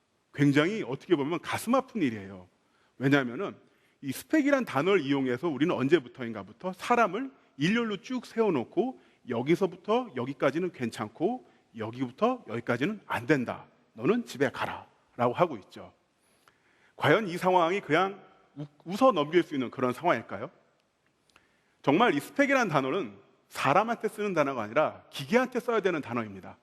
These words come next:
근데 우리는 언제부터인가, 언제부터인가부터 계속 쓰고 있고 저도 계속 쓰고 있죠.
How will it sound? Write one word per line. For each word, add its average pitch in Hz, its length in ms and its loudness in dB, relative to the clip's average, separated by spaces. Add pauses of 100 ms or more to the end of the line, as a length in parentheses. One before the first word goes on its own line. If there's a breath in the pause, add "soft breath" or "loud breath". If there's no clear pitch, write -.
(380)
근데 127 180 4
우리는 139 240 0
언제부터인가, 131 840 -2 (280 soft breath)
언제부터인가부터 147 880 2
계속 139 260 -2
쓰고 160 160 -4
있고 151 360 -8 (180 soft breath)
저도 131 240 0
계속 160 340 2
쓰고 127 240 -8
있죠. 101 300 -12